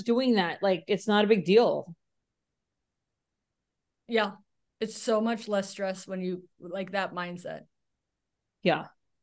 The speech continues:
Speaker 2: So many, I mean, we just in our training, right? Of, like, "Don't fuck up. You won't get into med school. Don't fuck up. You won't get a residency spot. Don't fuck up. You won't," like, and it's like, that's not how life is anymore.
Speaker 1: Mm-hmm.
Speaker 2: Like,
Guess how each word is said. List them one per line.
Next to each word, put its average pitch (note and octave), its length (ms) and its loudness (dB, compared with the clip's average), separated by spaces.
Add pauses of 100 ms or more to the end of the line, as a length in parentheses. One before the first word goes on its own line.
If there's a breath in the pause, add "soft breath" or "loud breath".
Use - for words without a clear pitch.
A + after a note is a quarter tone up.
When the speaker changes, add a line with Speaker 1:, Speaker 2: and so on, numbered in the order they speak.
(480)
Speaker 2:
So F#4 160 -2
many, C#4+ 280 6
I A#3+ 40 4
mean, B3 300 0
we B3+ 100 -2
just B3 260 -6
in C4 80 -2
our G#3+ 100 0
training, G3+ 440 -2
right? E3+ 280 -4
Of, G3 80 -6
like, E3+ 240 -6
"Don't G3 200 -2
fuck G#3 260 0
up. B3+ 180 0
You G3 80 -4
won't G3 160 -2
get G3 100 -8
into G#3 120 -6
med A3+ 220 -2
school. G3 340 -4
Don't F#3+ 260 -2
fuck G#3+ 240 -2
up. B3 180 2
You F#3+ 100 -4
won't G3+ 160 -2
get A3+ 100 -2
a A3 60 -2
residency G#3 520 -4
spot. F#3+ 420 -4
Don't G3 220 -6
fuck A3+ 260 0
up. C4 220 2
You G3+ 140 -4
won't," G3+ 220 -2
like, A#3+ 200 -4 (460)
and A3+ 100 0
it's A3 160 -4
like, G3 320 -2 (960)
that's A#3+ 180 -4
not E4+ 160 0
how F4 140 0
life A3 260 2
is B3+ 160 -2
anymore. D#3+ 480 -10 (500)
Speaker 1:
Mm-hmm. G#3 340 6 (1080)
Speaker 2:
Like, F#3 300 -8